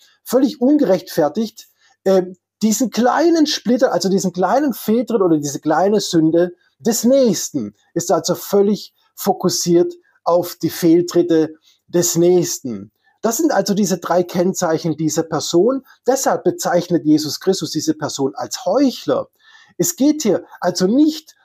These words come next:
um ein Ermahnen und ein Korrigieren, sondern es geht hier um ein unangemessenes,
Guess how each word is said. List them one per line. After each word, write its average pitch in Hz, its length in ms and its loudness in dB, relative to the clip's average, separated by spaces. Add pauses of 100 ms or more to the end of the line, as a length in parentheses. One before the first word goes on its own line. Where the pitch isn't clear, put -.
(160)
um 196 300 2
ein 170 320 0
Ermahnen 220 960 -2 (460)
und 196 340 2
ein 175 220 0
Korrigieren, 170 760 0
sondern 214 300 0
es - 160 -2
geht 220 200 0
hier 208 100 2
um 196 120 0
ein 160 320 0
unangemessenes, 233 1200 0